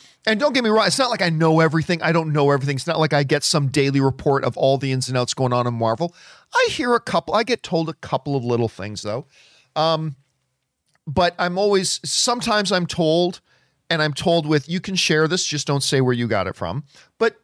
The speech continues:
sometimes I get told something, say, "Okay, I'm gonna tell you something about this upcoming movie, but you have to swear it's not gonna, you're not gonna mention it to anybody." Then great. And I always keep those promises. But yeah, if you ever hear me say on my show that,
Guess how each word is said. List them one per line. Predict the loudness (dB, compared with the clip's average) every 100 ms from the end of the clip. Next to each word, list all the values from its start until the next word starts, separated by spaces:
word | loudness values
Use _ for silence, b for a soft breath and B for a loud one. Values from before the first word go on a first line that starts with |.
| _ -8
sometimes | -2 0 0 0 -2 -2
I |
get | -2 -4
told | 0 0 2
something, | -2
say, | 0 0
"Okay, | 0 -4 -4 b b
I'm | -4
gonna | -2
tell | 0 2
you | 2
something | 2 -2 -2
about | 0 0 -2 -4 _ _ _
this | -14 -4 0 2 0 -2
upcoming | -4 -4 -4 -2
movie, | 0 0 0 -6 B B B -2
but | 0 4
you | 4
have | 2
to | -2
swear | -2 0 0
it's | 0 -2
not | -2
gonna, | -4 -4 -6 -6
you're | -6
not | -4
gonna | -4
mention | -2 0 0
it | -4
to | -4
anybody." | -6 -6 -8 -10 _ _ -6
Then | -2
great. | -2 -2 -6 _ B B B -4
And |
I | 0
always | 0 -2
keep | -2
those | -2 0
promises. | -2 -2 -6 -14 B B
But | 0
yeah, | 0 0
if | 0
you | 0
ever | 0 -2
hear | -4
me | -4 -2
say | 0 0
on | 2
my | -2
show | 0 0 2
that, | 0